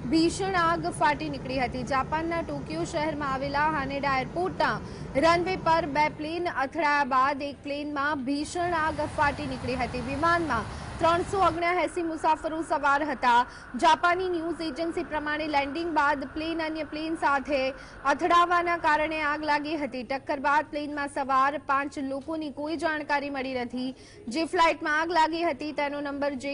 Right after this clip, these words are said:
એલ ફાઇવ વન સિક્સ હતો અને આ ફ્લાઇટ હોઈ-, હોકાઈડોથી ઉડાન ભરી ચૂકી હતી. એરક્રાફ્ટ ન્યૂ ચિરોટ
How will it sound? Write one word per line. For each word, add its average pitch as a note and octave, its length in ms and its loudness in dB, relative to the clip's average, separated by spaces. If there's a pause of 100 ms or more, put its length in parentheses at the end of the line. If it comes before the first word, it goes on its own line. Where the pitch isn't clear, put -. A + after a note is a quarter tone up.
(120)
એલ C#4 300 0
ફાઇવ C4+ 320 0
વન C4+ 280 -6
સિક્સ - 280 -8
હતો D4 340 -2
અને C#4+ 200 -4
આ C#4 120 -4
ફ્લાઇટ D4+ 500 2 (520)
હોઈ-, E4 280 0 (400)
હોકાઈડોથી E4 880 2 (120)
ઉડાન D#4+ 420 4
ભરી D4+ 180 2
ચૂકી B3+ 300 -4
હતી. A#3+ 340 0
એરક્રાફ્ટ C4+ 520 0
ન્યૂ C#4+ 200 -4
ચિરોટ D4 480 -6